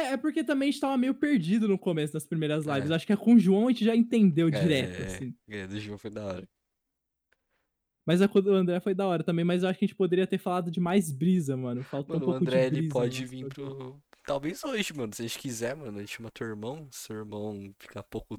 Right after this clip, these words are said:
Speaker 1: É,
Speaker 2: tempo, a gente
Speaker 1: sei lá.
Speaker 2: chama o André também
Speaker 1: Não,
Speaker 2: de
Speaker 1: eu
Speaker 2: novo.
Speaker 1: acho que a gente vai chamar o Antônio, porque ele veio
Speaker 2: Ah, o
Speaker 1: primeiro aqui,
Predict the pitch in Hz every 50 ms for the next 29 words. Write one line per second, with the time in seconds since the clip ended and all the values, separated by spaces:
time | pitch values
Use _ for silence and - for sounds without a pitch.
0 | 233 185 196 196 185 135 - - 180 180 180 175 170 139 143 160 180 190 196 180
1 | 175 175 - 214 202 208 233 233 220 226 226 240 240 240 - 240 - 247 233 226
2 | 214 - 220 190 190 208 202 202 208 202 - 214 196 185 185 190 180 160 151 151
3 | - - 175 180 175 - 180 - 175 160 160 143 147 147 151 143 - 151 143 131
4 | 131 139 147 151 135 123 135